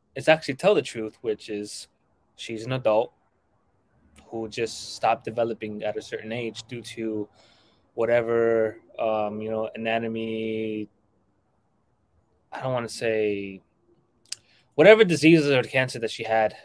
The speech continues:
uh, based on what you said, um, that she went through during that age. So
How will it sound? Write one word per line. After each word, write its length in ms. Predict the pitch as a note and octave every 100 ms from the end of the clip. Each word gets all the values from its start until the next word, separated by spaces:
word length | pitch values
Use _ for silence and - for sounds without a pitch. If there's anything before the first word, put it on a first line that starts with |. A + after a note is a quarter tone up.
| -
uh, 280 | A2+ G#2 G2+ -
based 220 | A#2 -
on 40 |
what 200 | A2+ -
you 80 | A2
said, 300 | - G#2+ G2+ _ _ _ -
um, 340 | A2+ G#2 G#2 - - -
that 140 | A#2
she 120 | C3+
went 240 | A#2+ A#2 G#2+
through 180 | G2+ -
during 200 | A#2 A2
that 160 | G2+ F#2
age. 380 | E2+ - - -
So 460 | - B2+ A2+ G2+